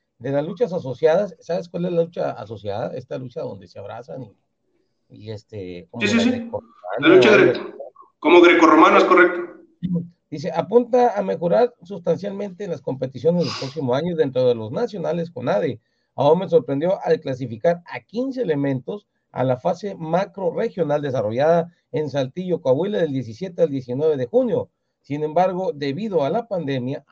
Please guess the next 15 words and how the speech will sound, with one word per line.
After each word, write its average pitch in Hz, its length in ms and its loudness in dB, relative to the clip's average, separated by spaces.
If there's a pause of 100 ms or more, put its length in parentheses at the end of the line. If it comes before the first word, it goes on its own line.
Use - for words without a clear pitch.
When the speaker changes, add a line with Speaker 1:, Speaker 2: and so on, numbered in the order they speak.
Speaker 1:
ahí 107 240 -14
donde 117 340 -4
viene 95 540 -10 (500)
el 165 280 0
detalle 170 760 -4
en 170 220 -2
las 147 160 -4
nuevas 123 380 -2
elecciones, 143 720 -10 (280)
¿eh? 135 220 -8 (100)
Por 123 240 0
la 117 280 -4
pandemia. 170 560 -4 (260)
Entonces 147 280 -10
dice, 160 320 0